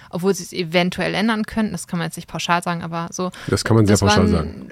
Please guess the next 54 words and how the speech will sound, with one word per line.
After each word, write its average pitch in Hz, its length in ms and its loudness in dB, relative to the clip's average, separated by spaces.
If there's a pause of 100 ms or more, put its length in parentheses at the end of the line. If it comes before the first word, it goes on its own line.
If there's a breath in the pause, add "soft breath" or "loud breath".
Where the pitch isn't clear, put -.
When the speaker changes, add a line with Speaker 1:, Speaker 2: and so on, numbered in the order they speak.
Speaker 1:
ja, 220 200 6
es - 80 2
gibt 214 120 0
ja 220 60 6
auch 185 60 6
Leute, 190 160 6
die, 170 200 -2
die 180 460 -2
sind 180 340 -2
aufgrund 170 420 -4
von 165 280 -2
Medikamenten 170 540 -2
oder 170 160 -2
so, 165 260 -2
ne, 190 100 -2
Speaker 2:
Äh, - 60 -2
Speaker 1:
übergewichtig, 113 360 6
aber 113 100 6
Speaker 2:
null - 40 8
Komma 107 140 8
null 120 180 10
null 120 200 8
ein 110 200 4
Prozent 101 480 2
der 98 80 2
Bevölkerung. 95 400 0
Speaker 1:
Okay, 98 200 4
sagen 240 220 4
wir 285 60 6
es 269 80 4
einfach 240 360 4
so: 269 240 8
äh, 214 120 8
Leute 208 280 6
tragen's 185 280 0
freiwillig 208 440 4
mit 233 100 -2
sich - 220 -4
rum. 269 160 2
Speaker 2:
So 101 180 6
ist 104 180 4
es. 85 140 -2
Speaker 1:
Und, 226 340 6
ähm, 196 760 4
da, 208 420 4
das - 160 -4
war 202 160 6
so 185 80 2
die 185 60 4
ersten 196 200 0
Mal, 190 120 2
wo 185 40 0
ich 185 80 -2
dachte, - 160 -10